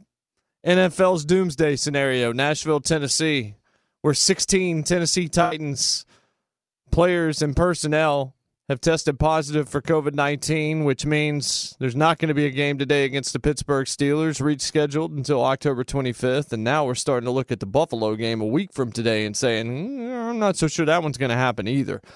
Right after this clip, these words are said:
But I have a lot to say about this as I've been covering it all week long, and it does not seem to be going away. And I'm still not sure the list is even done here.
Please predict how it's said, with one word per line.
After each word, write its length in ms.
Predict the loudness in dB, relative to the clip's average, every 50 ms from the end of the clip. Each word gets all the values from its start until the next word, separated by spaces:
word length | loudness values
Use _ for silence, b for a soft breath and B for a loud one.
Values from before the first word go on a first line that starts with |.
| b b b b b b b b b b _
But 100 | 0 2
I 40 | 4
have 140 | 4 2 2
a 40 | 2
lot 280 | 2 2 2 2 0
to 60 | -2 -4
say 200 | 0 0 2 2
about 260 | 2 2 0 0 0
this 240 | 0 -2 0 0 -2
as 120 | 0 2
I've 200 | 2 2 0 -2 _
been 260 | -8 -4 -4 -4 -2
covering 440 | 0 0 0 0 0 0 0 0 0
it 180 | 0 -2 -4 b b b b b b b b -2
all 360 | 2 2 4 4 2 0 0
week 340 | 0 0 -2 -2 -2 -2 -2
long, 580 | 0 2 2 2 2 2 0 -2 -2 -4 -8 -10 _ _ _ _ _ _ _
and 300 | -4 -2 0 0 0 2
it 160 | 0 0 0 2
does 240 | 0 0 0 0
not 260 | 0 0 0 0 -2 -2
seem 340 | -2 -2 0 0 0 0 0
to 60 | 0
be 120 | 0 0 2
going 320 | 2 2 2 2 0 0
away. 400 | 0 0 0 0 0 0 0 -2
And 160 | -4 -4 -4
I'm 240 | -2 0 0 0 0
still 260 | -2 0 0 2 2
not 220 | 2 2 0 0 -2
sure 240 | -2 0 0 0 0
the 120 | 0 0
list 360 | 0 0 0 0 0 -2 -4
is 120 | -4 -2 -2
even 260 | -2 -2 -2 -2 0
done 320 | 2 2 2 2 0 -2
here. 480 | -4 -2 0 0 2 2 0 -2 -4